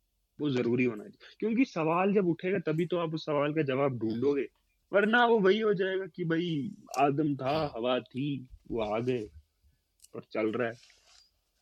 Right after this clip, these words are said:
Speaker 1: एक मनु आदमी था,
Speaker 2: हम्म।
Speaker 1: वो मनु ऋषि थे,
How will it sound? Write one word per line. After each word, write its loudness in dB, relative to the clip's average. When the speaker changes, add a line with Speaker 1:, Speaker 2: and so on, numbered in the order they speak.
Speaker 1:
एक 2
मनु 0
आदमी -2
था, -2
Speaker 2:
हम्म। -18
Speaker 1:
वो -12
मनु -4
ऋषि -4
थे, -8